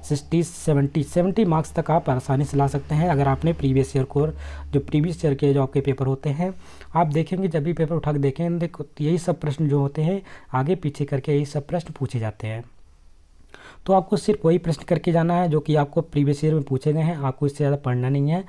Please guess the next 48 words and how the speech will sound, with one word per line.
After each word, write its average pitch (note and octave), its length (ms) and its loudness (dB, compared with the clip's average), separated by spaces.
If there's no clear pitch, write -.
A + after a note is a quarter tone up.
अगर D3 120 2
आपने D#3 240 2
पढ़ C#3+ 180 0
लिया D#3 200 2
तो D3+ 120 -4
जो D3+ 80 0
एक D3 220 0
मार्क्स C3+ 240 0
के - 100 -2
होते C#3 240 -2
हैं F#3 120 0
वो D3 120 0
भी C3 140 0
आपको B2 280 -2
आसानी B2 300 -2
से - 100 -10
वो C#3+ 60 -2
प्रश्न B2 280 -8
भी D#3+ 100 -2
कर - 120 -4
सकते G#2+ 340 -10
हैं। G#2 220 -6
तो E3+ 80 2
ध्यान D#3+ 340 0
से F#3+ 120 0
आपको F3 460 2
सबसे C#3+ 240 -4
पहले D#3 260 2
क्या D3 160 -2
करना D3 280 0
है, F#3+ 200 -2
अगर C3+ 180 0
आपके C3+ 220 -2
पास C3+ 300 0
टाइम A#2+ 180 0
नहीं C#3 140 2
है, D#3+ 60 2
अभी C#3 160 0
आपके B2+ 280 -2
पास C3+ 220 -2
काफ़ी - 260 -4
टाइम B2 280 -2
है, F3 160 -2
दस A#2+ 60 -8
पन्द्रह C3 260 -2
दिन B2+ 140 -4
का C3+ 60 2
जो C3 140 0